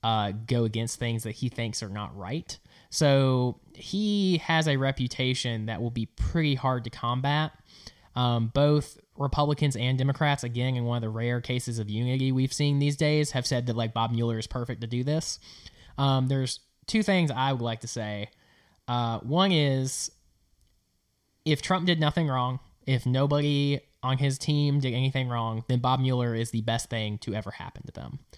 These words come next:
because he will do this investigation incredibly thoroughly. He will not, his team will probably not leak out much. It's going to be boring,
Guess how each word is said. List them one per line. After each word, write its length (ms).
because 580
he 600
will 240
do 220
this 180
investigation 800
incredibly 480
thoroughly. 560
He 160
will 120
not, 320
his 200
team 260
will 80
probably 460
not 260
leak 220
out 180
much. 300
It's 140
going 240
to 80
be 100
boring, 520